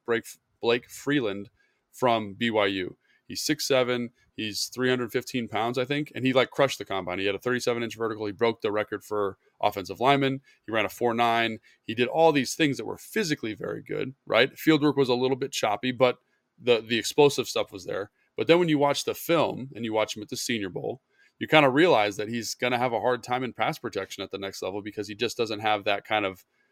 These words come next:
that play strength to sink his hips and anchor versus good bull rushers. So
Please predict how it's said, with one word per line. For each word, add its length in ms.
that 240
play 260
strength 500
to 120
sink 260
his 160
hips 380
and 120
anchor 280
versus 360
good 200
bull 160
rushers. 380
So 300